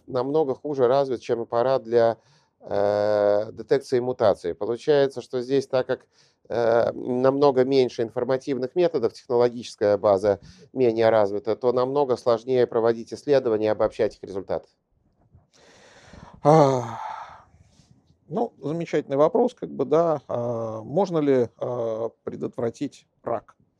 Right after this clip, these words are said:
Speaker 1: Можно. Э, если человек не будет, э, курить, если будет контролировать свой вес и вести более или менее здоровый образ жизни, это примерно в два раза снижает, э, вероятность возникновения рака.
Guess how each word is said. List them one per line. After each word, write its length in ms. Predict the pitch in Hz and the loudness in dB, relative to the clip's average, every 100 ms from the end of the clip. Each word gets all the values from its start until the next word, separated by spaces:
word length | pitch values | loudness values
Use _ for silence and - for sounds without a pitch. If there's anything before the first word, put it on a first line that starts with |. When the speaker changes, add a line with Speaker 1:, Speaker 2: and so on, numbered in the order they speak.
| _ _ | _ _
Speaker 1:
Можно. 340 | 107 113 104 - _ _ _ _ _ - _ - - | 2 2 0 -14 _ _ _ _ _ -20 _ -18 -6
Э, 200 | 98 - | -4 -4
если 380 | 113 127 - 107 | -2 -4 -4 -10
человек 480 | - 110 113 110 | -4 -2 -2 -4
не 120 | 117 110 | -6 -8
будет, 380 | 110 101 98 _ | -8 -8 -8 _
э, 280 | 98 95 95 | -6 -4 -4
курить, 400 | 90 113 170 - _ - - - | -6 -6 -6 -10 _ -20 -20 -4
если 280 | 117 110 104 | -4 -2 -6
будет 280 | 117 107 | -8 -10
контролировать 680 | - 107 110 110 113 107 104 | -10 -8 -4 -2 -2 -2 -4
свой 260 | - 117 107 | -2 -2 -2
вес 340 | 110 104 - _ _ _ _ - | 0 -2 -2 _ _ _ _ -12
и 160 | 120 | -8
вести 340 | 110 117 - 117 | -8 -10 -8 -6
более 400 | 104 135 113 107 | 2 4 4 0
или 140 | 110 | -2
менее 340 | 110 110 107 101 | -2 -2 -2 -2
здоровый 500 | 113 110 110 104 107 | -2 0 0 0 -2
образ 280 | 104 113 | 0 -2
жизни, 280 | 120 180 147 | -2 -4 -2
это 180 | 123 120 | -2 -4
примерно 420 | - 110 117 107 | -10 -6 -4 -4
в 60 | 98 | -4
два 200 | 113 113 | 0 0
раза 220 | 120 110 | 0 -6
снижает, 560 | - 104 101 107 101 - | -8 -8 0 2 0 -2
э, 440 | 92 92 95 95 92 | -2 0 0 -2 -2
вероятность 500 | 92 101 101 87 - | -2 -2 -2 -6 -16
возникновения 600 | 90 90 - 92 87 90 | -14 -14 -10 -8 -8 -8
рака. 200 | 85 - | -12 -16